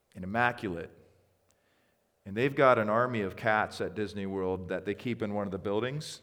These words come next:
that they let out. I just read this somewhere on the internet. It's gotta be true. They let these cats out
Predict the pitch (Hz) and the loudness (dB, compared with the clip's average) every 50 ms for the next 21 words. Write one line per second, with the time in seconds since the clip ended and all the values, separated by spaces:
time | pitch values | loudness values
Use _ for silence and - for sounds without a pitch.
0 | _ _ - 104 104 101 107 104 101 101 107 107 104 101 98 107 117 127 - 98 | _ _ -6 -6 -2 0 0 2 4 4 4 6 6 6 6 6 4 4 2 -2
1 | 110 110 113 107 - - 110 107 104 95 101 95 - - 107 98 95 92 92 92 | -2 -2 -4 -6 -2 0 0 0 2 0 -4 -6 -6 -6 -6 -6 -4 -4 -4 -4
2 | 90 92 90 95 95 95 92 87 90 92 - - - - - - _ _ _ _ | -4 -4 -4 -2 -2 -2 -4 -4 -6 -8 -12 -14 -20 -20 -20 -20 _ _ _ _
3 | _ _ _ _ _ - - - - 101 98 101 107 104 101 107 104 - - 120 | _ _ _ _ _ -20 -20 -12 -6 -2 2 2 2 2 0 -2 -4 -4 -4 -2
4 | 113 107 101 95 90 90 - - - 107 101 110 117 117 120 143 127 113 - - | 0 0 0 0 -2 -4 -8 -4 -4 0 2 4 2 2 2 -2 -2 -2 -4 0
5 | - 127 120 123 123 - 156 135 131 143 151 160 - - | 4 4 4 4 4 4 4 6 6 6 6 4 0 -4